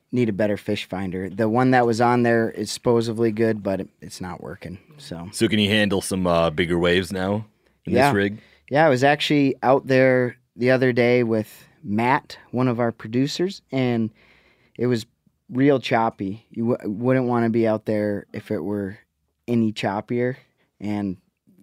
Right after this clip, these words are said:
Speaker 1: we didn't take on water, so it's, it's sweet.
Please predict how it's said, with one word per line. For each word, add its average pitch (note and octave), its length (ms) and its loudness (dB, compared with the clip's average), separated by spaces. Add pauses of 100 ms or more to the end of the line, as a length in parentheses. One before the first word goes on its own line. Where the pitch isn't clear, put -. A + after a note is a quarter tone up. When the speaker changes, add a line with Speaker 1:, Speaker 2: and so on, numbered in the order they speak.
(120)
Speaker 1:
we A#2+ 180 -4
didn't B2 200 -2
take C3 240 0
on A#2+ 200 -2
water, A2+ 360 0
so F#2 320 -10 (1300)
it's, - 380 -6
it's C#3 220 0
sweet. A#2+ 440 0